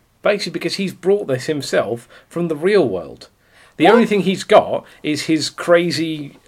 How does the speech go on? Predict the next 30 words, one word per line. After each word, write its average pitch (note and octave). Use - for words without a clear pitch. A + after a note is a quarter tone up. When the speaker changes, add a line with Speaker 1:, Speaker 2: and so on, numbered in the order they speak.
Speaker 1:
you D#3+
know, C3
metal C#3
hammer C#3
spacesuit -
that C#3+
makes D3
him C#3
look C#3+
like B2+
he's C3+
in C3+
a B2
shit B2
death C3
metal C#3
band. F#2
Speaker 2:
The E4
only F#4
thing F4+
he's D#4+
got. F#3+
The, -
uh, -
isn't G4+
this G4+
kid E4
the C#4+
one D4+
that C#4